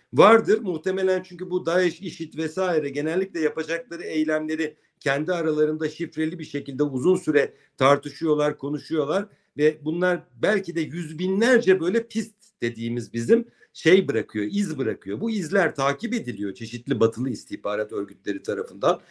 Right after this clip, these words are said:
ve tabii ki Türkiye'deki muhatapları tarafından da. Bunların hepsi de doğru çıkmıyor tabii ama biraz da bilinçli bir şey. Bunlardan bir tanesi gerçekleşiyor. Yani bir tanesi, ya çünkü böyle bir, böyle bir ihtimal var.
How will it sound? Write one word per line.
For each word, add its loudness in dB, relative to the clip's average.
ve 6
tabii 6
ki -10
Türkiye'deki -4
muhatapları -4
tarafından -6
da. -6
Bunların 8
hepsi -4
de 4
doğru 0
çıkmıyor -6
tabii -2
ama 0
biraz 2
da -2
bilinçli -6
bir -8
şey. -4
Bunlardan 2
bir -2
tanesi -4
gerçekleşiyor. 0
Yani -4
bir -2
tanesi, -4
ya -10
çünkü -16
böyle 8
bir, 2
böyle 6
bir -14
ihtimal -4
var. -4